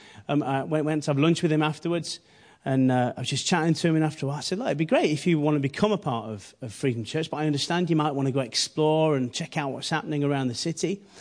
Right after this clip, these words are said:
I said, "You know, there's, there's Gateway Church. They've got loads of students. They're really nice. I really like the leaders. Oh, and there's Hope City. They're just down the road. They're really, oh, and there's, oh, and if, if you're a bit of an Anglican bent, you can maybe go to Saint George's." And I just started listing off these, loads of these churches and leaders going, "They're really nice.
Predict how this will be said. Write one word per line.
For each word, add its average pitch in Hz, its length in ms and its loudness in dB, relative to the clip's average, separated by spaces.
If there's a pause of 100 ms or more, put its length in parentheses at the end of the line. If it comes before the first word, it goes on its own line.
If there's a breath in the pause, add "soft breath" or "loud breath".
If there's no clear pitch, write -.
(260 loud breath)
I 165 100 -2
said, 151 200 2
"You 151 80 4
know, 147 160 6
there's, 131 260 0 (280 loud breath)
there's 113 160 -2
Gateway 180 440 4
Church. 190 440 0
They've 151 160 -10
got 170 120 -4
loads 156 180 4
of - 40 -4
students. 190 280 0
They're 139 140 2
really 185 380 8
nice. 175 400 4
I 147 60 2
really 165 200 4
like 165 200 0
the 143 60 2
leaders. 147 340 6 (240 loud breath)
Oh, 247 100 10
and 190 80 10
there's 160 120 4
Hope 190 220 6
City. 220 280 4
They're 190 180 4
just 170 180 0
down 175 180 6
the 151 80 4
road. 185 280 4
They're 175 140 2
really, 185 340 4 (320 loud breath)
oh, 247 120 6
and 185 120 6
there's, - 220 4 (120)
oh, 240 120 4
and 185 120 4
if, 160 140 -4
if 170 160 -4
you're 170 60 6
a 160 40 6
bit 170 100 4
of 165 40 0
an 160 80 4
Anglican 196 500 6
bent, 214 240 6
you 202 100 0
can 185 120 4
maybe 180 180 6
go 170 120 4
to 160 60 0
Saint 160 200 0
George's." 196 400 6 (360 loud breath)
And 269 120 10
I 302 40 10
just 285 160 6
started 269 220 6
listing 269 440 10
off 277 160 6
these, 196 180 6
loads 247 280 6
of 226 40 2
these 233 180 6
churches 233 540 4
and 185 100 8
leaders 240 220 6
going, 185 140 6
"They're - 500 -4
really 349 280 10
nice. 302 680 4